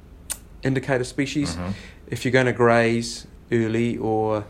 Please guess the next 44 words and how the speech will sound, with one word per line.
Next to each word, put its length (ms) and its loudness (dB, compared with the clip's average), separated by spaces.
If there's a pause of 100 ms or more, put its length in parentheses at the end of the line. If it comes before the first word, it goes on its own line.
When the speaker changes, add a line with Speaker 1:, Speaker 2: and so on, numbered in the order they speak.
(280)
Speaker 1:
if 140 -10
you 60 -4
did 200 -2
hit 140 0
a 40 2
weed 220 -4
problem, 300 -4
you 60 -6
know, 100 -4
spray 460 -2
early, 280 -4 (440)
make 160 2
sure 160 -2
there's 100 -4
at 60 -6
least 220 -2
five, 400 0 (240)
uh, 100 -4
leaves 360 -2
on 140 -4
that 160 -8
plantain. 480 -6 (180)
Speaker 2:
Mm-hmm. 260 -10 (140)
Speaker 1:
So 120 -6
that's 140 -8
a 40 -12
good 160 -2
indicator 440 -4
of 140 -8
things 220 -4
are 40 -6
ready 160 -4
to 80 -8
graze 540 -4 (520)
or, 160 -4
or 140 -6
spray. 220 -4
F-, 140 -14 (300)
so 140 -6
five 340 -2
leaves 240 -4
on 100 -4
the 60 -8
plantain. 380 -10